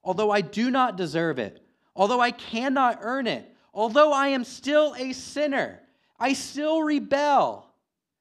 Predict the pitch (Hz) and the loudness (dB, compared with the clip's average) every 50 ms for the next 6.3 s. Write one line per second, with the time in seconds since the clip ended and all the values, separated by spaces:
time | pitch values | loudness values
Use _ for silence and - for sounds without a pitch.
0 | _ _ _ - 170 151 - - 151 151 190 202 214 214 220 226 214 202 - - | _ _ _ -8 -8 -8 -8 -8 -6 -4 -2 -2 0 0 0 -2 -4 -8 -12 -18
1 | _ _ - 170 165 143 - - 170 175 165 151 139 147 135 135 - - - - | _ _ -10 -8 -8 -8 -8 -10 -8 -8 -6 -6 -6 -6 -8 -8 -10 -14 -16 -18
2 | _ _ _ _ - - - 131 110 104 101 95 - - - 90 85 85 _ _ | _ _ _ _ -18 -16 -16 -16 -16 -16 -18 -20 -20 -20 -20 -20 -20 _ _ _
3 | _ _ _ _ _ _ _ _ _ _ _ _ _ _ _ _ _ _ _ _ | _ _ _ _ _ _ _ _ _ _ _ _ _ _ _ _ _ _ _ _
4 | _ _ _ _ _ _ _ _ _ _ _ _ _ _ _ _ _ _ _ _ | _ _ _ _ _ _ _ _ _ _ _ _ _ _ _ _ _ _ _ _
5 | _ 131 147 170 175 185 175 - - - 143 123 117 113 110 113 - - - - | _ -10 -6 -6 -6 -6 -8 -12 -14 -14 -12 -12 -10 -10 -10 -12 -14 -16 -18 -16
6 | 101 92 87 85 _ | -16 -16 -18 -20 _